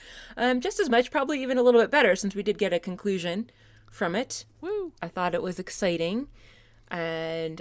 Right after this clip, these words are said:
Speaker 1: I do like all the characters, even though I wasn't a huge fan of Jacob when, like, they first introduced him. I like him much better now. I think they, you know, he's kinda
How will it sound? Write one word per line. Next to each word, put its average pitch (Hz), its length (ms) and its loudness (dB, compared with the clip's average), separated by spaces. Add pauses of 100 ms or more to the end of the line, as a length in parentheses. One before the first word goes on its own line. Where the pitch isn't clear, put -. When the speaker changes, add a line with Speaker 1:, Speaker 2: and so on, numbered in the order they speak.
Speaker 1:
I 175 120 -4
do 208 440 -2
like 175 360 2
all 175 220 4
the 180 80 2
characters, 180 600 2
even 190 220 0
though 196 120 4
I 170 100 8
wasn't 170 280 6
a 165 40 6
huge 196 340 -2
fan 190 260 2
of 175 120 0
Jacob 175 340 2
when, 160 140 6
like, 156 220 2
they 156 100 6
first 165 340 6
introduced 165 560 -4
him. 156 200 0
I 147 100 2
like 147 240 0
him 156 260 -4 (880)
much 180 300 0
better 175 200 6
now. 170 240 6
I 160 80 6
think 180 180 -2
they, 160 340 4 (600)
you 170 120 -2
know, 147 80 -2
he's 160 240 -4 (180)
kinda 165 320 2